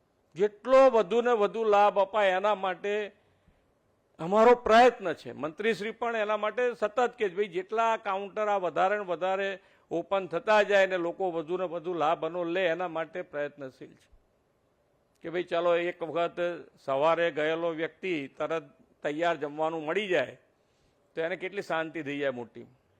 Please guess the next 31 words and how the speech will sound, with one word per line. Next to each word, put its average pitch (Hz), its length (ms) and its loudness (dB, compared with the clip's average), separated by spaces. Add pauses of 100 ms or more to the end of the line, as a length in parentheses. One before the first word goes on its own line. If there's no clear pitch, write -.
(1800)
અને 175 160 -10
જે 233 140 -4
નાનો 180 360 0
વર્ગ 226 260 2
છે - 160 -4
એના 233 180 -2
માટે 233 280 -4
બંને 233 400 2
જણ 233 180 0
કામ 208 260 -4
કરતા 160 380 -4
હોય, 123 240 -6 (560)
છોકરાઓ 185 400 0
સ્કૂલે 185 380 -4
ગયા 156 300 0
હોય, 131 320 -2 (2250)
એટલે 240 140 -6
નાની 165 400 0
નાની 240 340 -4
વસ્તુઓનું 226 760 -2
ધ્યાન 165 340 2
રાખીને 202 540 -4
માનનીય 208 320 -8
વડાપ્રધાન 190 640 -4
શ્રી 214 220 -16
પણ 220 240 -12
જુઓ 208 220 -6
તો 220 140 -8
દરેકે 247 440 2
દરેક 196 400 0
જણના 147 380 -10